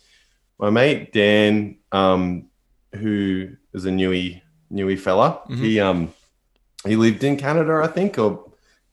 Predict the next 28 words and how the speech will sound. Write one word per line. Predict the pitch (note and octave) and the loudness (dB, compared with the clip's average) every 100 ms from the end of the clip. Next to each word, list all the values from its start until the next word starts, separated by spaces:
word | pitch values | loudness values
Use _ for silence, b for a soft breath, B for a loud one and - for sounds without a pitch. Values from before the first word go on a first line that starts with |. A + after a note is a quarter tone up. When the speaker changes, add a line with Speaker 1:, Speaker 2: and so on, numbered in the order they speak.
| _ | _
Speaker 1:
I | A#2+ | -6
don't | |
know | D3+ | -4
if | C#3+ | -4
he, | A2+ F#2+ - | -6 -6 -4
I | |
think | D3+ A#3+ | -2 0
he | D3+ | 2
lived | A2+ G#2+ | 4 4
there | B2 C3 | 4 4
for | C3 C3+ | 4 2
a | B2+ | 4
while. | C3+ E3+ F3+ b b b b _ _ | 4 4 0 b b b b _ _
Um, | G#2+ G#2+ G#2+ G#2 G#2 - _ _ _ - | 0 2 2 0 -6 -14 _ _ _ -2
and | A2+ | 0
he, | A2+ A#2+ A#2+ A#2 A2+ _ _ _ _ | 2 0 0 0 -4 _ _ _ _
he | A2 A2+ | -4 2
went | A2+ A#2 | 2 2
to | B2 | 2
a | A2 | 0
Curse | G#2 G#2+ G#2 - | 2 4 4 2
show | - G2+ G2 | 2 4 4
and | F#2+ | 2
he | G2+ G2+ | 0 -2
sent | F#2+ - A#2 F#2 | -2 -2 -2 0
me | A2 | -2
back | G#2+ G2+ - - | 0 0 -2 -12
a, | - | -12